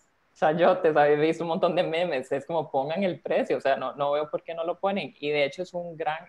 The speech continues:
error, o sea, sea lo que sea que está vendiendo, eh, evidentemente, digamos, en la consultoría, por ejemplo, tengo clientes que son constructoras, eh, clientes que venden,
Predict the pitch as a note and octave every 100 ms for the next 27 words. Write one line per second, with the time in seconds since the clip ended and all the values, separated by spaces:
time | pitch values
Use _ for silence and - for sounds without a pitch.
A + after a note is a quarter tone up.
0 | _ C#3 C#3 D#3+ D3+ - D3+ D3 C#3 -
1 | E3 F3+ G3+ D#3+ D3+ D#3 F3+ F3 E3+ D#3+
2 | D#3 D#3 E3+ - C3+ B2+ B2 A#2+ _ C3+
3 | C3 C#3 D3+ D3 D#3+ D3+ D3 D3+ D3+ -
4 | C3 B2 - C#3+ C#3 D3+ C#3 - E3+ D#3+
5 | D3+ - _ _ _ D#3 D3+ D3+ E3 D#3+
6 | E3+ F#3 F#3 D3+ C#3 C#3 C#3+ - D3+ -
7 | E3+ E3 D#3 D#3+ - D3 D3 C#3+ C#3 D#3
8 | D3 D3+ C#3+ C#3+ D3 D#3 C#3+ C#3+